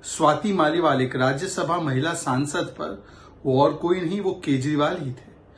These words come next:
क्योंकि केजरीवाल के साथ ही विभव कुमार देखे गए एयरपोर्ट पर लखनऊ के।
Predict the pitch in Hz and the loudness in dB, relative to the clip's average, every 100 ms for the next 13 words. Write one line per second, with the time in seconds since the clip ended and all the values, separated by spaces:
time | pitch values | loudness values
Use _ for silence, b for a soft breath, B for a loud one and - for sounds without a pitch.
0 | B B - 170 170 214 254 - 156 147 | B B -10 -6 -4 -4 -4 2 2 4
1 | 180 175 175 196 196 156 - 160 196 196 | 2 4 4 4 0 -6 -2 2 2 0
2 | 165 127 131 - - - - - - 131 | -2 -2 -4 -12 -20 -20 -20 -20 -8 -2
3 | 139 185 185 - 143 151 170 135 131 - | 2 2 0 -2 0 2 2 0 -2 0
4 | 135 110 - - - 151 143 131 175 175 | -4 -6 -10 -16 -12 -2 0 0 0 0
5 | 339 - - - - - 143 143 165 160 | 0 -8 -16 -16 -20 -10 -4 -2 0 0
6 | 131 - - | 0 -2 -14